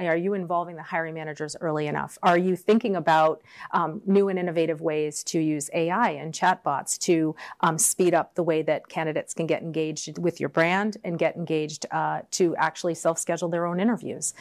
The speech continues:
So that way, if you only have those two recruiters that we talked about instead of ten, you know, if somebody lobs a question in at eleven o'clock at night, Smart Pal can actually answer that question for them, and you don't have to have the candidate wait until the morning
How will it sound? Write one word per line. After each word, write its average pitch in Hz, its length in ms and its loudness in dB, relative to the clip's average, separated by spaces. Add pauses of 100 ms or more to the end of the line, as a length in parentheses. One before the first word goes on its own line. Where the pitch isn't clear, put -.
(140)
So - 140 2
that 170 160 6
way, 170 160 2
if 165 100 -6
you 175 100 2
only 175 200 0
have 190 280 0
those 160 240 0
two 160 280 0
recruiters 156 400 0
that 135 80 -4
we 151 100 -4
talked - 260 0
about 156 200 0
instead - 240 -6
of 139 100 -10
ten, 214 320 2 (320)
you 196 80 4
know, 170 140 4
if 156 80 -4
somebody 170 320 2
lobs 156 320 0
a 156 40 -6
question 156 400 -2
in 156 120 -4
at 147 100 -4
eleven 151 300 0
o'clock 151 280 0
at - 100 -4
night, 190 280 0
Smart - 300 0
Pal 151 240 2
can 165 160 -6
actually 151 420 -2
answer 151 260 -2
that 143 160 0
question 156 360 -2
for 147 220 -2
them, 147 120 -4
and 151 160 -2
you 156 80 0
don't 160 120 -4
have 156 120 -6
to 151 120 0
have 147 160 -2
the 151 60 -4
candidate 151 380 0
wait 156 160 0
until 156 220 -4
the 151 40 -6
morning 190 460 4